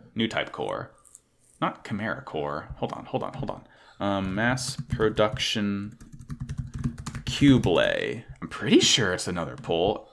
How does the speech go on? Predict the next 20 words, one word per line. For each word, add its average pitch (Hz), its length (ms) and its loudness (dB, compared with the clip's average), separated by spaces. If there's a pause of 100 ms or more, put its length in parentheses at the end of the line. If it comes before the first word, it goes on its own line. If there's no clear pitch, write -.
A - 40 8
M 160 220 8
X 156 240 4
dash 139 280 8
oh 147 260 10
oh 143 40 8
four 147 240 6
G, 165 200 6
Cublay, 143 360 6
mass 135 200 4
production 147 380 4
type. 78 320 2 (460)
Um, 107 460 6 (440)
operator. 113 640 8
Yeah, 143 180 10
operator, 135 380 12
Pol 135 240 2
two 123 180 6
clones, 78 840 2
plural. - 480 0